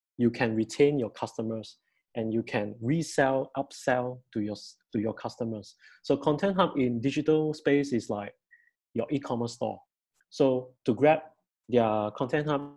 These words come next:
is the mobile apps, the I O S, the Android apps. But to S M Es who selling products, e-commerce store, using Easy Store can become their own Content Hub, because this is the place that they can customize. And, and it's, it's entirely belongs to them, the domains,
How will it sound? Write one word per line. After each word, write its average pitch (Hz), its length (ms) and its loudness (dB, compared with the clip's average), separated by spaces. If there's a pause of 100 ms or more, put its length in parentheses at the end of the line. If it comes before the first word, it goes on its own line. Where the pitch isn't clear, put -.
(500)
is 113 300 -6 (120)
the 113 80 -4
mobile 127 240 0
apps, - 440 -4
the 117 120 -6
I 117 140 -2
O 120 200 0
S, 123 240 -4
the - 120 -8 (420)
Android - 600 -10
apps. - 280 -14 (640)
But 117 180 -2
to 117 220 0
S 156 160 2
M 156 100 2
Es 160 140 -2
who 123 80 -2
selling 139 260 0
products, 135 500 -2 (100)
e-commerce 143 320 0
store, 131 200 2
using 185 240 2
Easy 170 220 0
Store 147 280 -2
can 127 200 -4
become 127 320 -4
their 117 220 -2
own 131 140 -4
Content 123 340 -6
Hub, 120 140 -4 (180)
because 139 200 -2
this 165 120 2
is 120 100 -2
the 117 60 0
place 135 260 2
that 107 140 0
they 107 80 -2
can 110 160 -6
customize. 113 560 -6 (420)
And, 113 220 -2
and 120 160 0
it's, 120 280 -4
it's 117 260 -4 (100)
entirely 143 440 4
belongs 117 380 0
to 107 80 -6
them, 113 240 -2 (400)
the 110 80 -4
domains, 131 680 -2